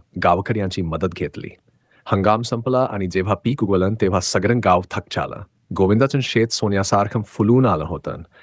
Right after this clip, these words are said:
सावकार आश्चर्यचकित झाला. त्याला वाटलं नव्हतं की एक गरीब शेतकरी इतकं चांगलं पीक घेईल.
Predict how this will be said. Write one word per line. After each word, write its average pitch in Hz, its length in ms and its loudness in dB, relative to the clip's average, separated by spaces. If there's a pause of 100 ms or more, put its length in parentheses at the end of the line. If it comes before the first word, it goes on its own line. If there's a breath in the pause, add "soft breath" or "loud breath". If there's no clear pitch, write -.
(280 soft breath)
सावकार 101 580 2
आश्चर्यचकित 95 720 -2
झाला. - 380 -6 (800 soft breath)
त्याला 110 260 4
वाटलं 110 340 0
नव्हतं 92 580 -4 (120)
की 95 100 0
एक 85 140 2
गरीब 95 220 2
शेतकरी 98 420 0
इतकं 92 320 -2
चांगलं 90 440 -2
पीक 82 240 -6
घेईल. 65 380 -8